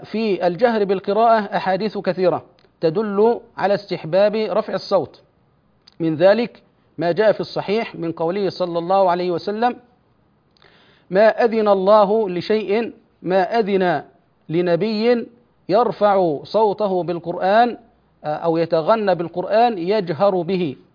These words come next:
يجهر به". وهناك بعض الآثار التي تدل على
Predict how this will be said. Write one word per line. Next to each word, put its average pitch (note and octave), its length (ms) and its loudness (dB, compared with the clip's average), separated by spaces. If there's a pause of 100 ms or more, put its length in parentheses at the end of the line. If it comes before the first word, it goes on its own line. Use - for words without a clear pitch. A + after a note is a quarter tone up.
(280)
يجهر F3+ 500 0
به". D#3+ 280 -4 (260)
وهناك B3 460 2
بعض G#3+ 320 2
الآثار F#3+ 680 2 (440)
التي G#3+ 580 -2 (120)
تدل G3+ 600 0
على G3+ 540 4